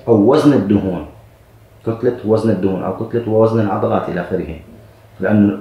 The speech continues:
موضوع النسبة بتغير بين يوم وليلة. أنا ممكن هلأ زود نسبة الدهون عكس اللي سويته، أدخل على الساونا ساعة، ساعتين، ثلاثة إلى آخره، آخذ ملينات، آخذ مسهلات، آخذ مدرات بول،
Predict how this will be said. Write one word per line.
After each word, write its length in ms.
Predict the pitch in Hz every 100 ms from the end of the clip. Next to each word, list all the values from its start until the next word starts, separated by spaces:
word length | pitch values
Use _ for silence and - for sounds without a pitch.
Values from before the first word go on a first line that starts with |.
| -
موضوع 360 | 101 107 120 131
النسبة 380 | 123 123 127 104
بتغير 420 | - 117 117 98
بين 220 | 92 101
يوم 200 | 107 110
وليلة. 320 | 95 92 82 73 - - - -
أنا 160 | 113 113
ممكن 320 | 113 104 92
هلأ 380 | 101 101 104 - - -
زود 380 | 98 120 113 98
نسبة 320 | 117 - 107
الدهون 540 | - 101 95 110 147 - - - - - - -
عكس 280 | 113 - 101
اللي 120 | 90
سويته، 520 | - 82 87 95 95
أدخل 260 | - 107 90
على 120 | 92
الساونا 580 | - - 92 110 190 - - - - - _ - -
ساعة، 320 | - 95 90
ساعتين، 460 | - 87 98 95
ثلاثة 380 | 90 95 92 92
إلى 180 | 92 92
آخره، 420 | - 98 98 147 - - - 95
آخذ 260 | 104 104
ملينات، 600 | 104 98 95 95 101 110
آخذ 240 | 101 - 95
مسهلات، 580 | 90 90 95 104 113
آخذ 220 | - - 95 - - -
مدرات 520 | 107 110 117 117 113 98
بول، 320 | 104 135